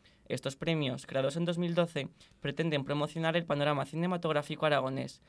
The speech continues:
y reconocer la labor de los profesionales año tras año en las diversas disciplinas.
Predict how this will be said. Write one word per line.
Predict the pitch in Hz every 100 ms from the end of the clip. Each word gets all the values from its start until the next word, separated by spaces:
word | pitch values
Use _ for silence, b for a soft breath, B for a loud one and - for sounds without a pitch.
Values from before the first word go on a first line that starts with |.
| b
y | -
reconocer | 135 135 131 131 - 139
la |
labor | 147 160 165
de | 151
los | 131
profesionales | - 175 180 180 156 139 139
año | - 156
tras | 160 151 147
año | 160 180
en |
las | 147
diversas | - 131 139 160
disciplinas. | 156 - 151 - - - -